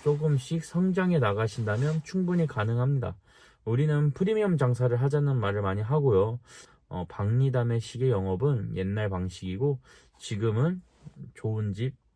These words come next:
비싼 집 가서 많이 터는 게 제일 좋습니다. 오늘 방송을 보신 분들은 많이 아시겠지만 저는 주차장 안전시설물, 뭐, 카스토퍼,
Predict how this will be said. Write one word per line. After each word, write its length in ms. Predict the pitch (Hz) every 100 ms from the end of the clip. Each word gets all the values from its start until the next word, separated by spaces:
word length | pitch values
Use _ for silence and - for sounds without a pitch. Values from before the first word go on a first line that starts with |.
| _
비싼 320 | 104 - 123
집 160 | - -
가서 320 | 107 113 101
많이 260 | 98 101
터는 360 | 98 - 131 113
게 180 | 120 110 - - _ -
제일 240 | - 104
좋습니다. 640 | 101 98 - 113 98 90 - _ _ - _ _
오늘 420 | - 131 156 147 127
방송을 500 | - 139 147 175 143
보신 280 | 123 143
분들은 440 | 143 135 127 127 113 - _ -
많이 280 | 202 120 123
아시겠지만 840 | 98 - 123 123 - 107 117 98 - - _
저는 280 | - 113 117
주차장 480 | - 113 135 139 123
안전시설물, 680 | 101 101 117 117 107 107 113
뭐, 160 | 98 90
카스토퍼, 760 | - 139 143 - 143 - 143